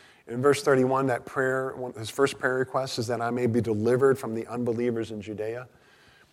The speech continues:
Well, what's he, what's he worried about? Well, he's worried about the, um, very, very zealous, uh,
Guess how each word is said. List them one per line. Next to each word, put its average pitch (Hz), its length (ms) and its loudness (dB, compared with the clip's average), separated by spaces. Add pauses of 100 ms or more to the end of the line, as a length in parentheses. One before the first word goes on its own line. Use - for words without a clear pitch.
(200)
Well, 127 140 -2
what's 156 160 4
he, 175 80 6
what's 147 260 6
he 147 80 4
worried 135 320 4
about? - 300 -12 (720)
Well, 143 120 -2
he's 127 120 8
worried 180 360 12
about 123 460 2
the, 120 280 2 (340)
um, 113 420 -8
very, 143 540 6
very 147 460 4 (100)
zealous, 131 840 2 (440)
uh, 104 260 -10